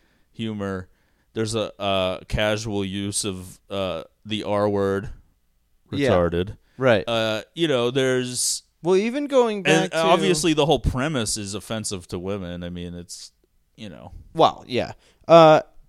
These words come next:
Speaker 2: even going back to the original Hangover movie, though, and how much of a hit that was. But I just think about that, the part where Bradley Cooper's, like, paging Doctor Faggot,
Speaker 1: <laughs>
Speaker 2: which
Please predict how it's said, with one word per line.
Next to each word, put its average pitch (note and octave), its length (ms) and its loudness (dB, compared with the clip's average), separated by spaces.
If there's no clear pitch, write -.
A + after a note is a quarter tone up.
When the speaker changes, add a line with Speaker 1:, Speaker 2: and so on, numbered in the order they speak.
Speaker 2:
even B3 280 0
going B3 340 4
back F#3+ 400 2
to E3+ 560 0
the D3 160 0
original C#3+ 760 -2
Hangover C3+ 600 0
movie, A2 300 -2
though, G#2 500 2
and A#2 120 -4
how B2 160 0
much A#2+ 200 -2
of A2+ 100 -2
a G#2+ 80 2
hit A2+ 400 0
that C#3 260 6
was. G#2+ 640 -2
But D#3+ 120 4
I F3 60 8
just G3 180 -6
think G#3 180 -2
about E3 240 4
that, D3 300 2
the C#3 160 -4
part D3 300 2
where B2+ 120 0
Bradley A#2+ 380 0
Cooper's, B2 500 -4
like, G#2+ 360 -4
paging A#2+ 360 -2
Doctor A2+ 340 -2
Faggot, A2+ 640 -2
Speaker 1:
<laughs> - 460 -14
Speaker 2:
which D3 320 4